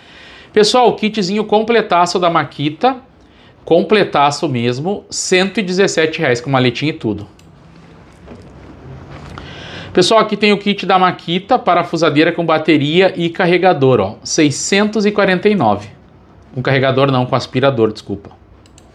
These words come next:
Aqui, pessoal, esse aqui é filezão. Ah, pessoal, infelizmente acabou. Acabou. Aham. É aquela história, tem que ser rápido, pessoal,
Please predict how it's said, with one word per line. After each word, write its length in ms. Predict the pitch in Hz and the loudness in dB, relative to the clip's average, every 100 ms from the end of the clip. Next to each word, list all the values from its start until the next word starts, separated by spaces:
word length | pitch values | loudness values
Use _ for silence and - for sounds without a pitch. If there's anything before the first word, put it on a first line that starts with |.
| - - - - - - - - - - - - - - | -20 -20 -20 -20 -20 -20 -20 -20 -20 -20 -20 -20 -20 -4
Aqui, 440 | - 175 - - 143 | 0 0 -2 -8 0
pessoal, 480 | 180 180 180 170 165 | 0 4 4 4 4
esse 440 | 180 202 202 214 | 6 6 2 0
aqui 360 | 185 - 165 170 | -2 -4 -2 -2
é 60 | |
filezão. 600 | 165 156 147 131 143 151 | 0 0 2 2 0 2
Ah, 260 | 160 165 147 | 2 2 0
pessoal, 380 | 135 123 120 113 | -2 -2 0 0
infelizmente 840 | 135 131 180 180 196 160 151 156 | -2 -2 0 2 0 -2 -2 -2
acabou. 460 | 156 170 127 104 - - _ _ _ _ _ _ _ _ _ - - - | -2 -2 0 -4 -4 -18 _ _ _ _ _ _ _ _ _ -20 -20 -10
Acabou. 400 | 135 123 90 - - - - - - | -6 -4 -6 -10 -20 -20 -20 -14 -4
Aham. 420 | 139 120 101 - - - - - - - - - | -2 -2 -4 -8 -16 -20 -20 -20 -20 -20 -10 -2
É 280 | 127 139 | 0 2
aquela 200 | 156 170 | 0 0
história, 320 | 175 175 120 120 | 0 2 0 0
tem 160 | 143 | -2
que 160 | 143 - | -4 -2
ser 180 | 170 143 | 0 0
rápido, 540 | 113 135 165 - 160 | 2 2 2 0 -2
pessoal, 560 | - 147 - 117 107 | 0 -2 0 0 0